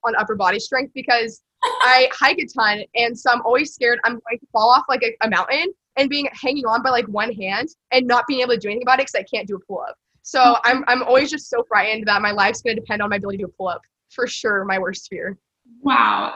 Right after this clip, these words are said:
Speaker 2: that is a really specific fear. What a good one. That's crazy. Oh my gosh. <laughs> All right, question four. What is something you think everyone should do at least once in their life?
Speaker 1: Hmm.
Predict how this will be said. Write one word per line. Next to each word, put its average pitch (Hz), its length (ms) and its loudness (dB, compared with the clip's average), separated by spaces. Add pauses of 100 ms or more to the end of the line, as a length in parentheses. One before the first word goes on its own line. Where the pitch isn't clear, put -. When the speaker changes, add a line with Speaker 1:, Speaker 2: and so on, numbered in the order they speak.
Speaker 2:
that - 320 2
is 294 120 -2
a 320 60 0
really 233 420 -4
specific 277 680 -8
fear. 220 640 -6
What 349 120 -2
a - 40 0
good 285 300 2
one. 247 120 -6
That's 254 360 -4 (100)
crazy. 359 460 0
Oh 254 100 0
my 294 200 0
gosh. - 520 -2
<laughs> - 1500 -12
All 240 80 4
right, 214 280 2
question 269 520 -4
four. 220 400 -2
What 262 140 -2
is 320 180 -4
something 285 300 0
you 262 220 0
think 254 320 -6
everyone 240 360 -4
should 226 160 -6
do 226 180 -6
at 208 240 -4
least 220 220 -10
once 208 360 -8
in 202 140 -14
their 185 180 -10
life? 170 280 -10 (1300)
Speaker 1:
Hmm. 202 420 -6